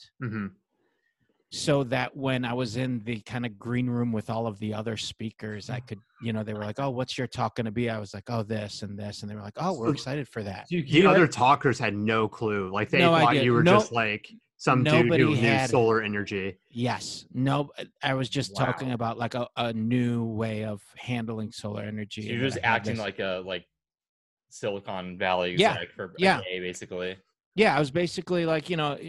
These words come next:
Speaker 2: my, my, uh, it's kinda hard to explain. A-, and I, basically what I was always saying to everybody was like, "It's hard to explain without the, the, uh, the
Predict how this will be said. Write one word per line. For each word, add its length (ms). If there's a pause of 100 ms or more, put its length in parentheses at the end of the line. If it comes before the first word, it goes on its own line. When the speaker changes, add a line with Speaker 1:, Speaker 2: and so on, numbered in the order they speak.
(100)
Speaker 2:
my, 400
my, 340
uh, 240 (420)
it's 180
kinda 240
hard 220
to 60
explain. 640
A-, 180
and 100
I, 140 (260)
basically 420
what 140
I 80
was 160
always 280
saying 360
to 180
everybody 340
was 120
like, 160
"It's 140
hard 200
to 60
explain 360
without 380
the, 240 (560)
the, 280
uh, 280 (380)
the 320